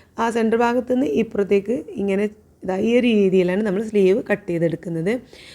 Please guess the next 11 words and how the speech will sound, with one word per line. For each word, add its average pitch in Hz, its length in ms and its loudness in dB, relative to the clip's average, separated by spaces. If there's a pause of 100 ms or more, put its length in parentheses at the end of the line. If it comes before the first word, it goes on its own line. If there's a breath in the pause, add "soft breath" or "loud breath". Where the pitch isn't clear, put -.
(140 loud breath)
പിന്നെ 277 240 4
ഇതാ 262 160 4
ഇവിടെ 254 220 2
ഏറ്റവും 240 280 -2
വണ്ണുള്ള 208 460 0
ഭാഗം, 160 260 -4
സ്ലീവിൻ്റെ 196 400 0
വണ്ണമുള്ള 202 640 0
ഭാഗം 165 280 -2
എന്ന് 165 120 -4
പറയുന്നത് 165 300 -4